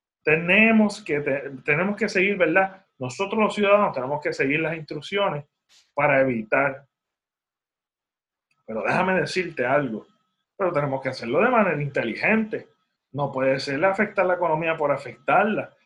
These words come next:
Y los alivios de esta gente, de, de todas las familias que están siendo afectadas por, por esto, porque ya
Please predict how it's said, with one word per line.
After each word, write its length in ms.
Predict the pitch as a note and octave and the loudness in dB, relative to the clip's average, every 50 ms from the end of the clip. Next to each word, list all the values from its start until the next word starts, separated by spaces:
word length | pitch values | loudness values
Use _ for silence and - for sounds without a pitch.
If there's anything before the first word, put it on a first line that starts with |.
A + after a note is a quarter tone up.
| _ | _
Y 80 | - D3 | -4 -2
los 160 | D#3 C#3+ C3 | -2 0 2
alivios 500 | C#3 C3 B2 C3 D3+ F#3 G3+ G#3 G3+ G3+ G3+ | 2 2 2 2 0 0 0 0 0 2 0
de 60 | F#3+ | -2
esta 260 | F3+ - - F#3 E3+ | 0 0 0 0 0
gente, 420 | D#3+ D#3 D3 C#3+ - - B2+ A#2+ | 0 -2 -2 -4 -6 -6 -6 -6
de, 380 | A2 A2 C#3 C#3 C#3 C3+ C#3 - _ _ _ _ - _ _ - | -4 -4 -4 -2 -4 -4 -8 -12 _ _ _ _ -20 _ _ -6
de 140 | C3 C3+ C3+ | -4 -4 -2
todas 260 | - D3+ D#3+ F3+ G3 | 2 4 6 6 6
las 120 | G3 F3 | 6 4
familias 540 | - F#3 E3+ D#3 E3 F3+ F#3+ F#3 F3+ E3+ - - | 4 2 2 2 2 0 2 4 4 2 2 0
que 80 | D3+ | -4
están 240 | C#3+ - - D#3 D#3+ | -6 -4 -4 -6 -4
siendo 280 | D#3+ F3+ E3 D#3+ E3 E3 | -4 -4 -4 -2 0 -2
afectadas 640 | - - C#3+ - - - D#3 D#3 D#3+ D#3 D3 D3 | -2 -2 -6 -6 -2 2 4 4 6 6 4 2
por, 300 | C#3+ C3+ B2+ A#2 A2 G#2+ _ | 2 0 -2 -2 -2 -6 _
por 200 | - C#3 C3 B2 | -4 -2 -2 -2
esto, 220 | A2+ - - A2 | -2 -4 -4 -6
porque 380 | G#2 A#2 A2 - - B2+ A2+ G#2 | -6 -6 -8 -6 -8 -8 -8 -6
ya 440 | - B2 C3 D#3+ F#3+ G#3+ G#3+ - | -2 0 2 2 2 2 0 -2